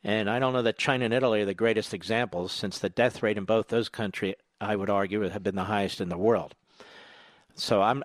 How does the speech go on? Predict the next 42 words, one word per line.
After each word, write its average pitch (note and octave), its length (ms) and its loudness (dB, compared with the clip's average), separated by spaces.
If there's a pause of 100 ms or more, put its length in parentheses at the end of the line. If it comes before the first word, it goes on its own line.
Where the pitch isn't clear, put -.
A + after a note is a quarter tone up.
I'm C3+ 160 2
not C3 180 0
sure B2 220 2
that A#2 180 2
would G2+ 120 -4
do A2 120 0
the F#2+ 80 -4
trick. - 400 0 (460)
Would C3 160 -2
do E3+ 180 4
the D3+ 80 -2
trick D3+ 320 0
is A2 100 -4
what B2+ 140 0
the A#2 80 0
data B2 300 2
tells F3 340 0
us. - 320 -16 (1000)
Protect C#3+ 380 0
the D#3 160 4
elderly, B2+ 460 0 (120)
protect C3 440 -2
those B2 300 2
with A2 100 -6
comorbidities, A2 1040 -2 (520)
and G2+ 100 -6
you'll G#2 100 2
protect - 500 -2 (260)
ninety-five A#2+ 800 0
percent A#2 320 -2
of G#2+ 60 -2
the A2 80 -2
people G2 420 -2
who - 180 -6
will G2+ 120 2
be F#2+ 280 -2 (680)
seriously C#3 720 2
adversely A2 640 0
affected - 440 -2
from G#2 140 -8
this F2+ 160 -6
virus. - 460 -8